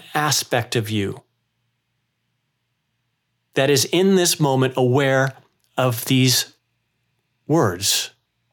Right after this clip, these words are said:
And isn't that same aspect of you also aware of the sensations in your body?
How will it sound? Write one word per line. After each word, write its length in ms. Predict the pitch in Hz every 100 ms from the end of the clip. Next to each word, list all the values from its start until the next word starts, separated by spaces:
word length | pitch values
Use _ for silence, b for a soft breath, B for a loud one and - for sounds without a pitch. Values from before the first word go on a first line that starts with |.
| _ _ _ _ _ _ _ _ _ _ _ _ _ _ _ _ _ _ _ _ _ _ _ _ _ _ _ _ _ _
And 140 | - 156
isn't 260 | 160 202
that 200 | 190 160
same 360 | - - 160 160
aspect 680 | - 143 151 - 175 170 180
of 160 | 170
you 200 | 180 214 - _ _ _ _ _ _ _ _ _ _ _ _ _ _ _ _ _ _ _ _
also 640 | 120 147 156 196 190 202 -
aware 720 | 170 156 156 220 269 262 _ _ _ _ _ _ _ _ _ _ _ _ _ _ _ _ _ _ _ _ _ _ _ _ _ _ _ _ _ _
of 200 | 139 135
the 100 | 135
sensations 760 | 139 - 139 - 139 - 127 123
in 120 | 113
your 120 | 110
body? 440 | 110 104 98 95